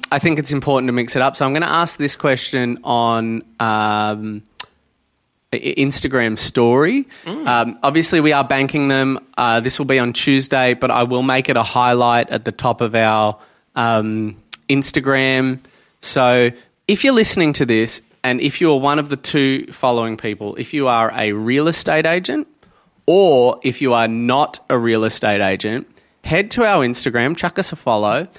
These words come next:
Speaker 1: go, go onto the highlights. Um, uh, that highlight will be,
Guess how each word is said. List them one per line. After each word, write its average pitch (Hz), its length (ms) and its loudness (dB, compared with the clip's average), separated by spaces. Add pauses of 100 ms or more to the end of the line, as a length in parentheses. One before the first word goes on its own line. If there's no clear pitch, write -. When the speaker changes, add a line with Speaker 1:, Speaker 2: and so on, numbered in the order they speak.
(520)
Speaker 1:
go, 220 560 4 (480)
go 220 640 2 (320)
onto 196 1080 2
the 143 360 0
highlights. 226 840 2 (580)
Um, 123 600 -2 (220)
uh, 117 220 2
that 131 200 0
highlight 135 480 2
will 120 160 -2
be, 110 340 -2